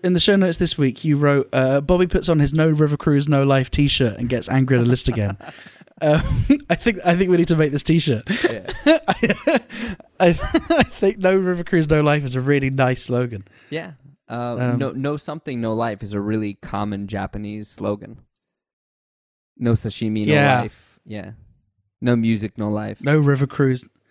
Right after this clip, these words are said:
Speaker 1: no river cruise, no life.
Speaker 2: I was really proud
Speaker 1: Great.
Speaker 2: of my episode summary this week.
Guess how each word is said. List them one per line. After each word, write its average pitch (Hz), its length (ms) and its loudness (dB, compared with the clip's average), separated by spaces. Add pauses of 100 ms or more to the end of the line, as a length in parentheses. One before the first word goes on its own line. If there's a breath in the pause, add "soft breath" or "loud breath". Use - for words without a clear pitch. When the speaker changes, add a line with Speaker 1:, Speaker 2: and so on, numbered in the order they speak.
(280)
Speaker 1:
no 143 200 2
river 143 280 2
cruise, 127 380 0
no 123 120 0
life. 117 360 -4
Speaker 2:
I 262 100 2
was 240 220 -6
really 143 320 -6
proud 123 340 -6
Speaker 1:
Great. 139 160 4
Speaker 2:
of 117 80 -2
my 110 40 -8
episode 151 420 -12
summary 101 320 -12
this 101 200 -18
week. - 300 -20